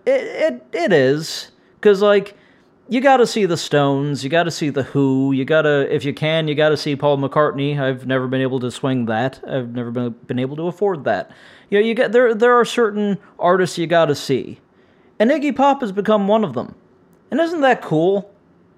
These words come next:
Isn't that just awesome that Iggy Pop has become one of those guys you have to see? And if you get the chance to see him on this tour, the Every Loser, Loser tour,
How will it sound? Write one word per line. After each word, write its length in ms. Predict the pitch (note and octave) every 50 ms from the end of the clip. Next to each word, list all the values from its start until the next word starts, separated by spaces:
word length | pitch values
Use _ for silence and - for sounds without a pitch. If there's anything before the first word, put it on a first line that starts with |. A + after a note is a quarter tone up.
| _ _ _ _ _ -
Isn't 220 | D4 D4 D#4+ D4
that 200 | D4+ C#4+ C4 -
just 200 | - A3+ F#3 - -
awesome 400 | D#3 E3 F3 E3+ - G#3+ G3+ G3
that 140 | F#3 E3+ C#3+
Iggy 280 | F3+ F3 E3+ F#3 F3
Pop 280 | - E3 E3 E3+ E3 F3
has 80 | E3+
become 320 | D#3 E3 D3+ F3 E3+ D#3+ D#3+
one 100 | D#3+ E3
of 40 | E3
those 160 | E3 C#3+ -
guys 280 | - D3 D3+ D#3+ D3+
you 80 | D#3 C#3
have 240 | C#3 D#3+ D#3+ D3+ D#3
to 100 | - C#3
see? 480 | - - C#3+ C3+ C3+ D3+ D#3+ F3 - _ _ _ _ _ _ _ _ _ _ _ _ _ _ _ _ _ _ -
And 100 | F#3 G#3+
if 60 | G#3+
you 60 | B3
get 120 | B3+ D4 A#3+
the 80 | C4+
chance 320 | A3 - B3+ C4 A#3+ - -
to 60 | -
see 180 | - - B3
him 140 | B3 B3 A#3+
on 140 | A#3+ A#3 A3
this 200 | A3 A#3+ A3+ -
tour, 420 | - C4 C4 C4 C4+ C4+ C4+ B3 - _ -
the 100 | E3 E3+
Every 240 | F3+ G3+ G3 G#3+ G3+
Loser, 320 | G#3 G#3+ A3+ A3 A3+ -
Loser 460 | - F#3 F#3 G#3+ A3+ A3 B3 B3 A#3+
tour, 420 | A#3 - A3 A3 A3+ A#3+ B3 A#3